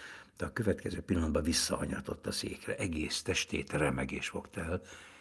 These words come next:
és a homlokán halálos veríték ütött ki.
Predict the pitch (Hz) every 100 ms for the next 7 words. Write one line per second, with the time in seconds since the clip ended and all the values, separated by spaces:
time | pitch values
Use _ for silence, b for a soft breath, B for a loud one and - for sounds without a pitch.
0 | B - - 87 98 85 78 80 71 85
1 | 76 65 - - - - - 90 - -
2 | - - - - - -